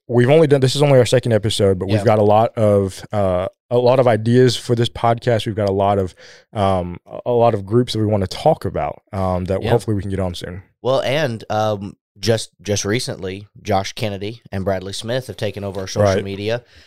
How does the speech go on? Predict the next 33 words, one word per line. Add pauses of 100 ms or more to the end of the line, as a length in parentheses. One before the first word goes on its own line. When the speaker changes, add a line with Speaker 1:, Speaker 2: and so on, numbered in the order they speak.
(160)
Speaker 2:
and
actually
they're
producing
this
podcast.
So
they're
looking
for
people, (500)
uh,
to
give
to
us.
So
if
you
are
somebody
Speaker 1:
Mm-hmm.
Speaker 2:
that's
got
a
work
and
you're
interested
in
maybe (120)
advertising
it,